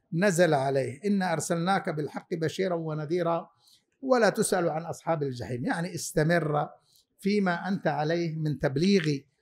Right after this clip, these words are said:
شرع الله تبارك وتعالى ودعوة الناس إليه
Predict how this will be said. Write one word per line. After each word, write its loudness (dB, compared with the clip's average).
شرع 4
الله 2
تبارك 0
وتعالى 2
ودعوة 4
الناس 2
إليه 2